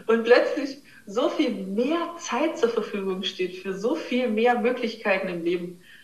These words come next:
ja, dann, äh, wäre es natürlich gut zu wissen, für wie und für was können wir die denn dann einsetzen. Also ein, ein rundum gelungener Workshop-Tag zum Thema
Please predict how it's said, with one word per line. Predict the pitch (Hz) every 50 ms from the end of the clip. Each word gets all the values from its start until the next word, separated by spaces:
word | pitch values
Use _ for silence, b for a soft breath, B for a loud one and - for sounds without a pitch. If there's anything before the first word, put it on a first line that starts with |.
| b b -
ja, | 208 185 - -
dann, | 175 196 247 285 285 254 -
äh, | 233 233 233 226 214 208
wäre | 220
es | 233 226
natürlich | 220 208 - 220 202 -
gut | - 247 285 -
zu | - 240 190
wissen, | 208 214 - 208 196
für | - 175 151 175
wie | 190 226 330 330 359 320 -
und | - 240 220 208 208
für | - 180 -
was | 208 233 240 - - -
können | - 233 -
wir | 165 165
die | - 214 233
denn | 247 240 208 -
dann | 185 - -
einsetzen. | - 185 196 185 165 151 151 147 - - 165 - - - - _ _ _ _ _ _ _ -
Also | - 220 233 240 240 233 240 240 - - - B B B B B 226 B -
ein, | 220 208 202 196
ein | 190 190 196 190 196
rundum | 190 233 311 370 415 415 392 - - 254 294 330 339 339 277 240
gelungener | 254 240 233 254 294 285 294 262 240 226 220
Workshop-Tag | 220 247 240 - - 240 226 233 - - 214 202 202 - - -
zum | - 214 214 208 202 208 208 -
Thema | - - 196 190 180 180 175 175 175 175 175 B